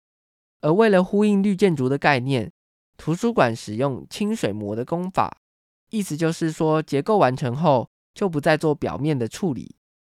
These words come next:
并且种植广大的草皮铺设在建筑本体上。使图书馆成为地景式建筑与大自然融合。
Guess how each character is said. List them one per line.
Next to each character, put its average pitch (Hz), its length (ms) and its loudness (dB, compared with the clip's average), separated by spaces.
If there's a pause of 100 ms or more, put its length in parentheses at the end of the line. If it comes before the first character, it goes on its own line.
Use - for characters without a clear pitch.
(140)
并 196 160 0
且 131 160 -2
种 170 240 0
植 123 240 -4
广 104 200 -4
大 160 160 0
的 123 120 -2
草 110 200 -10
皮 107 280 -10
铺 185 260 -6
设 196 180 2
在 131 300 0 (100)
建 143 200 -4
筑 107 160 -8
本 107 180 -6
体 110 180 -14
上。 131 380 -4 (540)
使 - 220 -6
图 139 160 -4
书 233 160 -2
馆 127 320 2
成 117 220 -6
为 120 140 -2
地 180 180 -4
景 104 240 -12
式 135 180 -8
建 120 220 -4
筑 104 340 -8
与 117 120 -10
大 131 200 2
自 135 160 -6
然 104 200 -8
融 107 200 -8
合。 110 380 -8